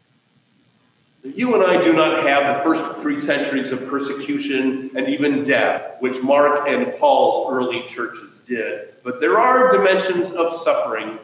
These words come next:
in serving God and one another. Many of these dimensions of sacrifice or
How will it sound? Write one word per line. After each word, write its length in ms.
in 160
serving 440
God 380
and 120
one 180
another. 300
Many 280
of 80
these 240
dimensions 520
of 120
sacrifice 880
or 400